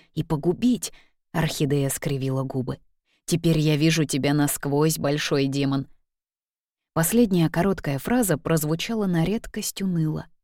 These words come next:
Долгое время Дунфан Цинцан считал себя неуязвимым,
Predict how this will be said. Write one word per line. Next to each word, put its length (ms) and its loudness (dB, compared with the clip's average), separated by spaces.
Долгое 420 6
время 340 4
Дунфан 440 0
Цинцан 480 0
считал 440 0
себя 280 -2
неуязвимым, 920 0